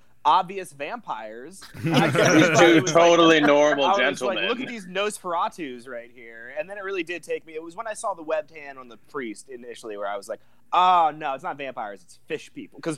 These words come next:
Speaker 1: dude, when he got,
Speaker 2: <laughs>
Speaker 1: when he got the hook through his hand, I was like, "Dude, clearly the blood is about to make these vampires just jack homeboy on the boat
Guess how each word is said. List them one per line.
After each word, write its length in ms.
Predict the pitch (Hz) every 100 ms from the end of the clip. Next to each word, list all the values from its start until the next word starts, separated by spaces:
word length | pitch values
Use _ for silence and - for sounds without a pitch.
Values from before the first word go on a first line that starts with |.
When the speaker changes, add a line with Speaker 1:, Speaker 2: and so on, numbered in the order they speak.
| - -
Speaker 1:
dude, 220 | 202 208
when 120 | 156
he 60 | 185
got, 200 | 233 226
Speaker 2:
<laughs> 240 | - _
Speaker 1:
when 140 | 160 185
he 80 | 233
got 180 | 247
the 80 | 220
hook 280 | 165 247 -
through 160 | 214 185
his 120 | 151
hand, 260 | 233 202
I 60 | 151
was 100 | 139
like, 200 | 135 -
"Dude, 240 | 185 113
clearly 460 | - - 226 160 104
the 100 | 117
blood 260 | 135 185 147
is 100 | 135
about 220 | 139 123
to 80 | 131
make 160 | 123
these 140 | 127 113
vampires 500 | 151 123 110 101 101
just 180 | 101 107
jack 360 | 135 147 120
homeboy 440 | 120 101 98 98 87
on 80 | 90
the 60 |
boat 300 | 104 123 107